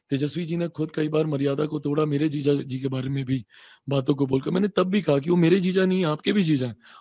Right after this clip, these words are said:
और हैं। मैं मीसा दी के परिवार के लोगों को मैं उसी रिश्ते से बुलाता हूँ जिस रिश्ते से तेजस्वी या तेज प्रताप बुलाते हैं, तो वो रिश्ता रहा है। ऐसे में उनके सामने ये सारी बातें बोली जा रही हैं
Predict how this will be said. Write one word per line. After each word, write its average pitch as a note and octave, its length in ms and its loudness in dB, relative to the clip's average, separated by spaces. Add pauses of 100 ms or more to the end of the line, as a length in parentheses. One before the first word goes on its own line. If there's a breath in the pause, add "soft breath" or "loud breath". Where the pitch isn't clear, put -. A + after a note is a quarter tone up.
(120 loud breath)
और G3+ 140 2
हैं। D#3+ 400 2 (720)
मैं F#3 180 2
मीसा E3 320 0
दी G3 200 -2
के F#3 100 0
परिवार E3 400 2
के F#3 100 0
लोगों E3+ 300 4
को F#3 120 -2
मैं F#3 120 0
उसी F#3 340 0 (200)
रिश्ते C#3 320 -2
से F#3+ 100 -2
बुलाता D#3+ 400 -2
हूँ F3 240 -2
जिस E3+ 200 -6
रिश्ते D#3 260 -2
से F#3 140 0
तेजस्वी F#3 480 -6
या F#3 60 -2
तेज F3+ 220 -8
प्रताप F#3+ 280 -8
बुलाते E3+ 340 -6
हैं, C3 120 -18 (720)
तो - 40 -2
वो - 60 2
रिश्ता G#3 280 0
रहा F#3+ 200 -2
है। D#3 80 -10 (420 loud breath)
ऐसे F#3 300 -2
में A3 140 2
उनके F#3 360 0
सामने D3+ 480 -4 (580)
ये F#3 100 0
सारी D#3+ 260 0
बातें C#3 280 -2
बोली C3+ 220 -4
जा C3+ 160 -8
रही D3+ 160 -12
हैं C3 120 -18